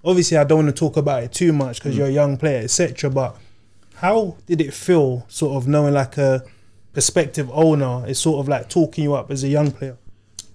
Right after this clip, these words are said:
Speaker 2: No, it felt good 'cause, yeah, I don't, I, as a young player, you don't really feel, or maybe some people do, but I don't, like,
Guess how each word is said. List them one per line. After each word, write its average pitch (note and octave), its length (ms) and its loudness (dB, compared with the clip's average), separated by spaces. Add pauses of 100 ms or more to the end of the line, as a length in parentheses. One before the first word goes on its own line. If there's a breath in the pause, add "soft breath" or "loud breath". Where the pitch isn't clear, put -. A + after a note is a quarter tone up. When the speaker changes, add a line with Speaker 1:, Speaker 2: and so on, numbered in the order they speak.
Speaker 2:
No, A2+ 160 -2
it G2+ 60 -2
felt C3 240 -2
good D3 300 -2 (180)
'cause, A2 360 -10 (140)
yeah, - 200 -14
I G2+ 80 0
don't, A2 360 0
I, - 100 -10 (460)
as A#2 120 0
a A#2 80 2
young A2+ 200 2
player, A#2 200 0
you G2+ 100 2
don't G#2 160 0
really G2+ 400 -2 (800)
feel, - 420 -4
or G2+ 540 2
maybe G#2+ 240 0
some G#2 200 -2
people G#2 260 -6
do, F#2+ 160 -12
but F#2+ 120 -6
I G2+ 160 0
don't, F#2+ 280 -2
like, - 160 -4